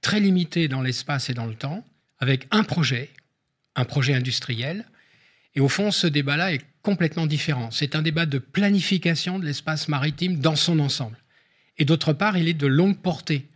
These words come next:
Deux mille cinquante. Imaginez-vous dans trente ans, tous, qui êtes, vous qui êtes là. Donc, une planification, donc c'est une politique publique de l'énergie.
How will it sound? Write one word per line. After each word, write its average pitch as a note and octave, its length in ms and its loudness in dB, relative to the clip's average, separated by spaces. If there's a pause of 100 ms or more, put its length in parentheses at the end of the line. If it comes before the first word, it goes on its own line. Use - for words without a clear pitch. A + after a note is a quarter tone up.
(260)
Deux C#3+ 200 4
mille F#3+ 280 0
cinquante. E3 640 0 (180)
Imaginez-vous D#3+ 760 2
dans D#3+ 120 -2
trente D3+ 300 -2
ans, B2+ 160 -2 (120)
tous, - 320 -4 (220)
qui B2+ 80 0
êtes, B2 140 -2
vous D3+ 160 0
qui - 220 0
êtes - 160 0
là. D3+ 260 0 (540)
Donc, C3+ 280 -2 (880)
une D#3 140 2
planification, F3 920 2
donc C3+ 140 -2
c'est - 160 -2
une C#3 120 0
politique D#3 520 2
publique D3 400 0
de D#3+ 100 6
l'énergie. D3 580 2